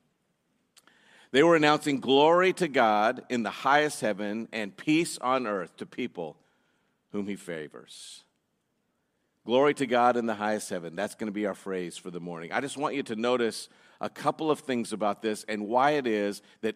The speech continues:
angels would begin shouting on this particular day different from any other. "Glory to God in the highest." What does that phrase mean?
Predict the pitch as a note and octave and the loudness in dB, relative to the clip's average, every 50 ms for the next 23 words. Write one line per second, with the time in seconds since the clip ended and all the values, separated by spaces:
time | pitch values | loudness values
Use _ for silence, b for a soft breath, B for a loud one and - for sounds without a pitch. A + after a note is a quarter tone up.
0 | _ - A#2 C3 D3+ E3 F3 D#3 - G#2 G2+ F#2+ F#2 G2 F#2+ G2+ G#2+ G#2+ F2+ A#2 | _ -4 -2 0 0 0 -2 -4 -6 -6 -6 -4 -4 -6 -8 -6 -8 -8 -6 -6
1 | A2+ F2+ F#2+ B2 B2 A2+ - - - - C#3+ A#2+ B2+ B2 A#2+ A2+ A2+ - A2 A2 | -10 -6 -4 -4 -4 -4 -6 -8 -6 -2 2 2 2 2 0 -2 -6 -6 -6 -6
2 | G#2 G2 F2 C#3+ E3 E3 - - A#2 - B2 G#2 - G#2+ G2+ F#2+ F#2 E2+ F2 F2+ | -6 -4 -4 -4 -4 -4 -8 -16 -12 -10 -10 -10 -8 -6 -6 -6 -6 -6 -6 -6
3 | E2+ E2+ E2+ F2 F2+ b b b b b b b G2+ A2+ B2 - - A#2+ - - | -6 -4 -6 -8 -10 b b b b b b b -4 -4 -4 -4 -4 -10 -10 -8
4 | - A#2 G2+ G2+ - G#2+ G#2+ G2+ G2+ G2 - - E2 D2+ C2 C2+ C2 B1+ _ _ | -8 -6 -6 -6 -6 -6 -6 -6 -4 -6 -6 -8 -10 -12 -12 -16 -20 -20 _ _
5 | _ _ _ B B B B B B B B B B B B B B B B - | _ _ _ B B B B B B B B B B B B B B B B 0
6 | A#2 B2 C#3 C#3 B2+ B2+ G2+ A#2 A2+ A2+ A2+ A2 A2 G#2 G2+ F#2+ F#2+ F2+ E2+ E2+ | 2 2 4 2 2 0 0 0 2 2 2 0 0 -2 -4 -6 -6 -6 -8 -8
7 | - - G#2+ G2+ A#2+ C#3 D#3 D3+ - B2 G#2 - A#2+ A2 G#2 G2+ G2+ G2+ G2+ - | -10 -14 -12 -4 0 0 0 0 -2 -10 -2 0 2 2 4 2 2 0 -2 -4
8 | - - G2+ D#2+ G#2 G2+ G2+ - - - - G2+ G2 F#2+ F2+ F2 E2 - - F2 | -8 -14 -12 -6 -4 -4 -4 -4 -8 -12 -10 -8 -6 -6 -6 -8 -10 -12 -14 -14
9 | E2 D#2 D2 C#2+ C#2 | -16 -16 -16 -18 -20